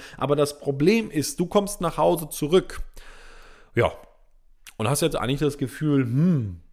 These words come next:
also auf dem Konto sehe ich ein großes Loch von unseren, wir als Familie machen das so, wir haben verschiedene Budgets. Ja, unser Urlaubsbudget ist geplündert, das ist empty. Ähm,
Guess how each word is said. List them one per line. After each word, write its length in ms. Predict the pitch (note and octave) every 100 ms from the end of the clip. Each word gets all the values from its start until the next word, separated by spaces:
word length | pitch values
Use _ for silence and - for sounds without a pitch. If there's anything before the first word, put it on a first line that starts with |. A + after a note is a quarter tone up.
| _ -
also 460 | C3+ A2+ G#2+ - -
auf 100 | A#2
dem 120 | A#2+
Konto 920 | - C3 D3+ - F3 G#3+ D#4+ - _ _
sehe 360 | - G#2+ C3+ D#3
ich 240 | D3 -
ein 60 | A#2
großes 360 | A2+ A#2+ A#2 G#2
Loch 480 | A2 G#3+ - - - -
von 280 | - C3
unseren, 480 | C#3+ C#3+ B2+ B2 B2 -
wir 180 | B2 B2+
als 160 | C3
Familie 260 | B2 B2+ B2+
machen 220 | A#2+ B2
das 140 | A2
so, 160 | A#2 A2
wir 40 |
haben 80 | G#2+
verschiedene 400 | A#2 - A#2+ G#2+
Budgets. 880 | F2+ G2 - - A2 D3+ A#3 - - - - - -
Ja, 180 | G#2 B2+
unser 400 | F3 D3+ C3+ C3
Urlaubsbudget 1200 | D3+ C#3 D3+ F#3+ F#3+ - - - F3 D#3 G3 G#3+
ist 160 | C#3 -
geplündert, 800 | G#2+ - A#2 B2+ D3+ C#4+ - - - _ _
das 180 | A#2 A2
ist 140 | A2+ A#2+
empty. 680 | - A#2+ - D#3 G#3+ C4+ - _ - - - - - - - - - - -
Ähm, 480 | A#2+ A2 G#2 G2+